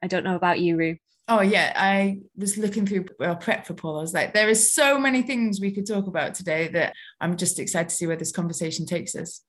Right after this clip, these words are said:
Speaker 1: And the thing that I do love about Paul as well is I work with him at Vet U as a co-director.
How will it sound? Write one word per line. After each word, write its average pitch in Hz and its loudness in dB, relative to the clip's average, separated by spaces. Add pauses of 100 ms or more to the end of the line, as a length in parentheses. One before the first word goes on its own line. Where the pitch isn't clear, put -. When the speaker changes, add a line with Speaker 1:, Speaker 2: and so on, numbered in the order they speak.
(140)
Speaker 1:
And 226 2
the 240 -2
thing 269 0
that 247 -2
I 226 0
do 233 4
love 202 2
about 190 -6
Paul 185 -2
as 185 -4
well 190 0
is 180 -2
I 202 2
work 214 2
with 190 -18
him 180 -2 (160)
at - -4
Vet 185 -4
U 339 4
as 214 -2
a 208 -2
co-director. 214 0